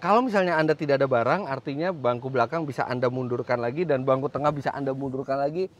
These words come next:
dan terciptalah ruangan yang, wah, sangat nyaman. Dan, eh, Anda bisa melakukan reclining dengan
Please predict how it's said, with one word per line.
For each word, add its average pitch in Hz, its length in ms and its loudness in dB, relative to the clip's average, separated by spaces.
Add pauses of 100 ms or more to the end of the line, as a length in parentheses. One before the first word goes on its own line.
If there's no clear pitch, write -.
(260)
dan 160 240 4
terciptalah 135 640 -2
ruangan 117 580 -2
yang, 104 240 -6 (380)
wah, 156 1040 2 (960)
sangat 160 560 -4
nyaman. 156 400 2 (400)
Dan, 214 480 10
eh, 175 480 10
Anda 180 240 6
bisa 180 240 4
melakukan 170 720 2
reclining 151 800 4 (1400)
dengan 143 640 -2